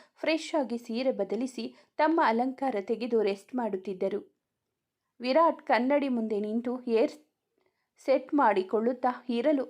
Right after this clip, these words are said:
ಅವನ ಡೋರ್ ಬಡಿದ ಸದ್ದಿಗೆ ಹೋಗಿ ನೋಡಿದ. ಅಲ್ಲಿ ಭುವಿ ನಿಂತಿದ್ದಳು. "ಏನ್ ಮೇಡಮ್ ಸಮಾಚಾರ?" ಅಂದ ನಾರ್ಮಲ್ ಆಗಿ ಮಾತನಾಡ್ತಾ. "ನಿನ್ನತ್ರ ಸ್ವಲ್ಪ ಮಾತಾಡ್ಬೇಕು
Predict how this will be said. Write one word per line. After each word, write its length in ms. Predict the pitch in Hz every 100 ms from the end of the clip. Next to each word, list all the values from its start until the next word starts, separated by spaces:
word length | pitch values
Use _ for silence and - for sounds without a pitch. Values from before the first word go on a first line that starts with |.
| -
ಅವನ 200 | 247 220
ಡೋರ್ 320 | 208 202 220 -
ಬಡಿದ 280 | 226 226 247 240
ಸದ್ದಿಗೆ 540 | 233 180 185 226 240 - - _
ಹೋಗಿ 340 | 240 269 285 269
ನೋಡಿದ. 380 | 214 190 190 202 202 _ _ 202
ಅಲ್ಲಿ 280 | 208 226
ಭುವಿ 260 | 196 202 247
ನಿಂತಿದ್ದಳು. 840 | 247 226 220 185 214 208 208 _ _ -
"ಏನ್ 280 | 180 262 302
ಮೇಡಮ್ 300 | 277 262 262
ಸಮಾಚಾರ?" 600 | - 226 226 277 262 247 240 - _ -
ಅಂದ 220 | 202 214 214
ನಾರ್ಮಲ್ 480 | 226 196 220 254 269
ಆಗಿ 200 | 226 202
ಮಾತನಾಡ್ತಾ. 920 | 220 190 190 247 220 196 - 190 - _ _ _ _ _ _ _ _ _ _ _ _ _ _ _ _ _ _ _ _ -
"ನಿನ್ನತ್ರ 460 | 269 339 381 381 277
ಸ್ವಲ್ಪ 340 | - 185 262
ಮಾತಾಡ್ಬೇಕು 840 | 262 202 190 247 220 196 185 -